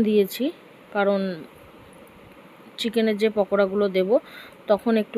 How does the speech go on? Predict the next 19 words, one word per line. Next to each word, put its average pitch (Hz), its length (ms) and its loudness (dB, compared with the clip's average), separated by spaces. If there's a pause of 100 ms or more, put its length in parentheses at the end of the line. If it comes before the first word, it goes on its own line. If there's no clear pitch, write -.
(120)
টানবে। 185 380 2 (1200)
দিয়ে 226 220 6
দিলাম 214 200 4 (100)
চিকেনের 202 400 -2
পকোড়াগুলো, 190 540 2 (1600)
চিলি 220 260 -4
চিকেনের 214 360 -2
জন্য 208 140 2 (100)
যে 208 140 2
পকোড়াগুলো 196 420 2 (100)
ভেজে 196 200 0
রেখেছিলাম 202 440 -2 (540)
সেগুলো 208 400 0
তার 190 200 4
মধ্যে 190 200 -2 (100)
দিয়ে 190 220 0
দিলাম। 190 200 0 (1500)
এগুলো 220 220 0 (100)
যেহেতু 214 240 2